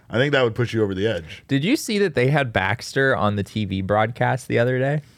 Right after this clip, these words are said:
Speaker 1: What was he, what did he have to say?
Speaker 2: It was,
Speaker 1: Anything?
Speaker 2: no, of
Speaker 1: No,
Speaker 2: course
Speaker 1: of
Speaker 2: not. It
Speaker 1: course
Speaker 2: was
Speaker 1: not.
Speaker 2: ridiculous.
Speaker 1: Yeah.
Speaker 2: It was Steve and Bob. They were, they were broadcasting from,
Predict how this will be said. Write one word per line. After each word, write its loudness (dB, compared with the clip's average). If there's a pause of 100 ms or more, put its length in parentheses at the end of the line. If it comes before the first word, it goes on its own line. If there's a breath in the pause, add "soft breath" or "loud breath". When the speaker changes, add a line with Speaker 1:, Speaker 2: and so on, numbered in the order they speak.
(180)
Speaker 1:
What 2
was 2
he, -6
what -2
did 0
he 4
have 2
to -4
say? -2
Speaker 2:
It 0
was, 0
Speaker 1:
Anything? -6
Speaker 2:
no, 0
of -2
Speaker 1:
No, -4
Speaker 2:
course -2
Speaker 1:
of -2
Speaker 2:
not. 2
It 0
Speaker 1:
course 0
Speaker 2:
was 0
Speaker 1:
not. -6
Speaker 2:
ridiculous. 0
Speaker 1:
Yeah. 0
Speaker 2:
It 0
was 0
Steve -4
and 0
Bob. 0
They 2
were, 0
they 0
were 0
broadcasting -2
from, -2